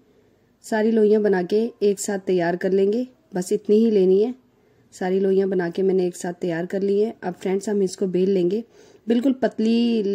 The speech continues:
बिल्कुल रोटी से भी ज़्यादा पतला इसे बेलना है। और अब हम इस पे घी लगाएं, रिफाइंड लगाएं, जो भी लगाएं, जो भी आप लगाना चाहें। घी लगाएं तो बहुत ही और भी कुरकुरा बन के तैयार होता है। और फिर हल्का हल्का छलनी से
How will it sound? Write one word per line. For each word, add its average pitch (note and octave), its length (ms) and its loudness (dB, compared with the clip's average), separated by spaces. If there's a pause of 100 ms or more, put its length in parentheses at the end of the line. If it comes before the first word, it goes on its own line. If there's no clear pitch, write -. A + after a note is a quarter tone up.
(140)
बिल्कुल A3 600 0
रोटी G#3 300 4
से A#3 140 0
भी A3+ 100 0
ज़्यादा G3+ 280 0
पतला F#3+ 280 -2
इसे G3+ 220 0
बेलना F#3 320 2
है। G3+ 220 -4
और G3 100 -2
अब G3 140 -2
हम G#3 100 2
इस G3 120 -2
पे G#3 120 0
घी G3+ 260 -2
लगाएं, G3 420 2
रिफाइंड F#3+ 380 -2
लगाएं, F3+ 260 -2
जो F#3 160 -4
भी F#3+ 120 0
लगाएं, F3 320 -4 (840)
जो F#3+ 200 0
भी G#3 200 2
आप F#3 200 0
लगाना F3 340 0
चाहें। G3 260 -2
घी F#3+ 180 0
लगाएं G3 300 0
तो G#3 120 -4
बहुत F3 300 -6
ही F#3+ 80 -4 (320)
और G#3 220 2
भी G#3+ 120 -2
कुरकुरा G3 500 0
बन F3+ 180 0
के F#3+ 120 0
तैयार F3 320 -2
होता F3 220 -4
है। G3 80 -4
और A3+ 60 -4
फिर A#3 180 -2
हल्का G3+ 280 -2
हल्का G#3 240 0
छलनी G3 380 2
से A#3 200 -4